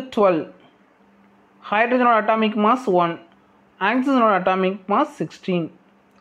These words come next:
இது அப்படியே காமனாக அப்படியே வந்துட்டே தான் இருக்கும். இந்த எலிமெண்ட்ஸுக்கு தான் maximum இருக்கும், அதனால் ஈஸியாக ஞாபகம் வச்சுக்கலாம். இந்த relative number ஆஃப் moles calculate பண்ணுறதுக்கு வெயிட்டை atomic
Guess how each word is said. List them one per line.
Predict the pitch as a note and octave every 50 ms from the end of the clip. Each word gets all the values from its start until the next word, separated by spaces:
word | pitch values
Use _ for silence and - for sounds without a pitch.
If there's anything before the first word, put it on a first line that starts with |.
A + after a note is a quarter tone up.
| - B3
இது | A3+ A3+
அப்படியே | G#3+ A3+ C#4+ D4+ D4 -
காமனாக | A#3+ A#3+ B3+ C4 C#4 C4
அப்படியே | A#3+ C4 C4+ B3
வந்துட்டே | A#3 A3+ G#3+ A#3+ A#3 A3+
தான் | A#3+ A3+
இருக்கும். | G3 F#3 E3+ D#3 C#3 - - _ _ _ _ _ _ _ _ _ _ -
இந்த | G#3 A3 A3 A3+
எலிமெண்ட்ஸுக்கு | A#3 A#3+ A#3+ B3 B3 B3 - B3+ B3 C#4
தான் | C#4 A#3+
maximum | G#3+ G3+ G3+ - - A#3 A#3 A3 G3
இருக்கும், | F3+ F3+ F3+ - G3+ - - _ _ _ _ _ _ _ _ _ _ _ _ _ _ _ -
அதனால் | A#3 A3+ A3+ A#3+ C4+ C4 A#3+
ஈஸியாக | A#3 G#3+ B3+ A#3 A3 G#3
ஞாபகம் | F#3 F3 E3+ D#3 D#3
வச்சுக்கலாம். | C#3+ - - - D3+ A2+ - _ _ _ _ _ _ _ _ _ _ _ _ _ _ _ _ _ _ _ _
இந்த | - B3+ B3 A3
relative | A3 B3+ D4 D4+ G4+ F4 E4 E4
number | C#4 B3+ C4 B3+ B3+
ஆஃப் | B3+ B3+ - G#3+ G#3+
moles | G#3+ A#3 A#3 - - -
calculate | A3 G3+ G3+ G#3+ G#3 G#3 -
பண்ணுறதுக்கு | G#3+ G3 G3+ G3+ G3+ G3+ F#3+ F3+ D3+ C#3+ F3+ C4+ F#4+ - - _ _ _ _ _ _ _ _ _ _ _ _ _ _ _ _ - G3+ F#3 F3+
வெயிட்டை | G#3+ B3 D#4 F4 - - D4 B3 G#3 G#3+ D4 G4 - - _ _ _ - B3
atomic | A3 - C4 C4+ C4+ C4+ C4+ C4+ C4+